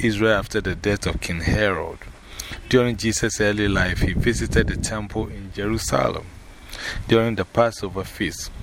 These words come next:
when he was twelve years, in the temple, he discussed matters with the high priest and told them about God. This surprised people a lot.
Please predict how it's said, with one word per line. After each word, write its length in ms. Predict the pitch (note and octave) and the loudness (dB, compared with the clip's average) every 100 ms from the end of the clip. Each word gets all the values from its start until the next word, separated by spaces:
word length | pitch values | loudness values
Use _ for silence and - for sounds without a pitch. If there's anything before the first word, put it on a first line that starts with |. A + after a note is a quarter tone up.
| - - - | -8 -6 -6
when 160 | G#2 F#2+ | -6 -4
he 160 | A2+ C3+ | -2 0
was 280 | A2 F#2+ - | 0 -2 -4
twelve 340 | - A2+ A2 | 2 2 2
years, 580 | G#2 G2 F2+ - - - - - - - - - - - - - - - - - - - | -4 -6 -6 -10 -14 -16 -14 -14 -14 -14 -14 -16 -18 -18 -18 -18 -18 -16 -14 -10 -10 -2
in 180 | A2+ A2 | 2 4
the 80 | G#2 | 2
temple, 600 | - D3+ D3+ C3+ G#2+ G#2 | 2 2 2 0 2 2
he 160 | G2+ G#2 | 4 2
discussed 580 | G#2 - - C3 B2+ | 0 -2 2 2 2
matters 440 | A2 A2 G#2+ A2+ - | 0 0 0 -2 0
with 160 | G#2 | 0
the 120 | G2 G2 | 2 4
high 220 | A2 A2 | 4 4
priest 360 | - G#2+ F2+ - - - - - | 0 -4 -4 -6 -6 -4 -4 0
and 160 | G#2+ G#2 - | 2 4 4
told 160 | C3+ | 4
them 120 | A#2+ | 4
about 420 | A2 F#2+ G2 F#2+ - | 0 2 2 2 4
God. 360 | A#2 G2 D#2 - - - - - - - - - | 4 4 0 -4 -8 -8 -8 -8 -8 -8 -4 4
This 160 | A2+ | 4
surprised 540 | - A2 B2+ C#3 C#3 - | 4 2 4 4 4 -2
people 260 | B2 - | -8 -4
a 100 | A2+ | -4
lot. 300 | G2 G#2+ A2 | -2 0 0